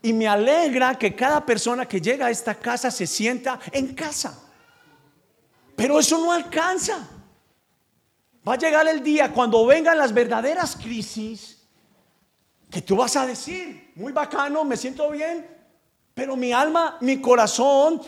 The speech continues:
y mi vida no está satisfecha". Pero cuando yo bajo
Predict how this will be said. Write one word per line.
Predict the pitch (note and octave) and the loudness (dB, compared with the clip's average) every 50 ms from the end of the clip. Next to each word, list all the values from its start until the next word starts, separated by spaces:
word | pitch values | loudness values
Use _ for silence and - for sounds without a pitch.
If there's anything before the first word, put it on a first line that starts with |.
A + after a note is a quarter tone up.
| - - | -12 -4
y | - F4 D4 | 0 2 4
mi | B3 A#3+ A#3+ A3+ | 4 4 2 2
vida | G3+ G#3 D#4+ - E4 D4+ C4 A#3+ A3 A#3 B3 B3+ B3+ - - - - _ _ _ - _ _ _ _ _ _ _ _ _ _ _ _ _ _ - | 2 2 2 2 2 2 0 0 2 2 2 2 0 -2 -8 -16 -20 _ _ _ -20 _ _ _ _ _ _ _ _ _ _ _ _ _ _ -14
no | D3+ G3 | -12 -10
está | G3+ - C#4+ C4 | -6 -4 -4 -2
satisfecha". | - B3+ B3+ B3+ A3 F#3 - - B3+ C4 B3+ - - C3+ G#2+ G#2+ G#2 _ _ _ _ _ _ _ _ _ _ _ _ _ _ _ _ _ _ _ _ _ _ _ _ _ _ _ _ _ _ _ _ _ _ _ _ _ _ _ _ _ _ _ _ _ _ _ _ _ _ _ _ _ _ | -2 -2 -2 -4 -6 -6 -6 -8 -8 -10 -10 -10 -12 -12 -12 -16 -20 _ _ _ _ _ _ _ _ _ _ _ _ _ _ _ _ _ _ _ _ _ _ _ _ _ _ _ _ _ _ _ _ _ _ _ _ _ _ _ _ _ _ _ _ _ _ _ _ _ _ _ _ _ _
Pero | - D#3 D#3 D#3+ | -6 -4 -4 -4
cuando | D#3+ F3 E3 D#3+ D#3 E3 | -4 -6 -6 -4 -4 -2
yo | D3 G3+ B3 C#4+ C4+ | 2 4 4 6 6
bajo | G#3 G3+ A#3 B3+ A#3 - - D#3 C3+ A#2+ | 4 2 2 2 0 -2 -4 -6 -6 -6